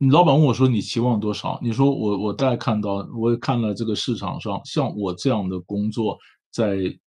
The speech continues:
top，在，在，在十大，在那么大的公司里面，他的薪水大概都是，呃，假设了啊，嗯，都是大概从五万到七万，五万到七万。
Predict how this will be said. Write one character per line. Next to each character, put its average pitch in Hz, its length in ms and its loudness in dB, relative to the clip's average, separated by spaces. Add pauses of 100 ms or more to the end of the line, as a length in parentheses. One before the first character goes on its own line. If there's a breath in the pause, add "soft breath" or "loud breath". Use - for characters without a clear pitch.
(160)
top， 131 360 -2
在， 104 280 0
在， 95 380 -2
在 98 360 0
十 101 300 -8
大， 107 260 2
在 107 140 -2
那 104 100 -2
么 98 120 -4
大 107 200 -2
的 101 80 -4
公 104 220 -4
司 101 160 -8
里 95 120 -6
面， 92 320 -6
他 107 140 -6
的 104 80 -4
薪 107 260 -2
水 90 280 -8
大 95 160 -6
概 87 220 -6
都 98 220 -6
是， 92 220 -6 (480 soft breath)
呃， 87 220 -6
假 92 200 -6
设 123 200 2
了 90 100 -2
啊， 101 200 0 (260 soft breath)
嗯， 98 340 -2
都 107 140 -2
是 101 280 -4
大 98 180 -6
概 90 300 -6
从 98 440 -8
五 92 240 -6
万 95 260 -4
到 87 300 -6
七 - 340 -6
万， 95 240 -6 (1400)
五 95 200 -10
万 92 220 -4
到 87 140 -6
七 - 260 -8
万。 80 180 -6